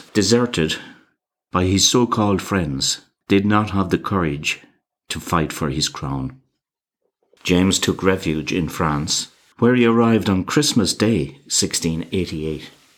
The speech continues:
his queen and infant son having been conveyed there some time previously. The Revolutionary Party affected to think the escape of the king as abdication,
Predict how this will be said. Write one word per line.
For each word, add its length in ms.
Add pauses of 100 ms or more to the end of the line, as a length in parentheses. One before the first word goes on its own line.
(200)
his 200
queen 580
and 300
infant 360
son 420 (200)
having 320
been 240
conveyed 520
there 320
some 320
time 240
previously. 680 (500)
The 100
Revolutionary 840
Party 600 (520)
affected 680 (420)
to 100
think 500 (460)
the 100
escape 460
of 120
the 80
king 460 (300)
as 160
abdication, 680